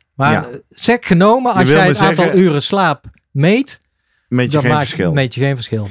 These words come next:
Speaker 1: Nee.
Speaker 2: Hey, en dan, en hier gaat mijn heilige huisje. Jij hebt natuurlijk, eh, wel voorbereid en ik nog niet. Dus ik kijk nu
Speaker 1: Ja.
Speaker 2: live niet in de tabel. Ik met mijn goede idee. "Ja, maar die wielrenners, die moeten
Speaker 1: Ja.
Speaker 2: de volgende dag weer."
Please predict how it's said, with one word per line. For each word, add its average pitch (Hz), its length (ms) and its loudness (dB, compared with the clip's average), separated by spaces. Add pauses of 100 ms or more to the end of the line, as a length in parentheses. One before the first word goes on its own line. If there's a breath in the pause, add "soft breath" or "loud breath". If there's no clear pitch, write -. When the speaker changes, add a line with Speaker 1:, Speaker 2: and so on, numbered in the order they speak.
Speaker 1:
Nee. 160 200 -2
Speaker 2:
Hey, 120 180 -2
en 135 220 -2
dan, 147 400 0
en 123 160 -4
hier 127 180 0
gaat 139 260 -4
mijn 123 160 -2
heilige 113 280 -2
huisje. 98 360 -2
Jij 123 120 0
hebt 113 200 -4
natuurlijk, 110 680 0
eh, 107 60 -8
wel 120 200 -2
voorbereid 110 500 -4
en 117 60 -6
ik 117 120 -8
nog 107 140 -6
niet. 123 180 -4
Dus 107 160 -6
ik 110 120 -6
kijk 120 220 -2
nu 120 120 -2
Speaker 1:
Ja. 160 140 2
Speaker 2:
live 135 160 -4
niet 117 160 -2
in 110 40 -2
de 101 80 -8
tabel. 104 420 -2
Ik 131 160 -4
met 127 140 -2
mijn 120 120 -2
goede 131 180 -2
idee. 117 360 0
"Ja, 123 200 -4
maar 147 200 -4
die 131 160 -4
wielrenners, 147 640 -4
die 143 100 -4
moeten 180 200 0
Speaker 1:
Ja. 180 60 0
Speaker 2:
de 135 100 -2
volgende 147 440 0
dag 151 120 -2
weer." 190 340 -2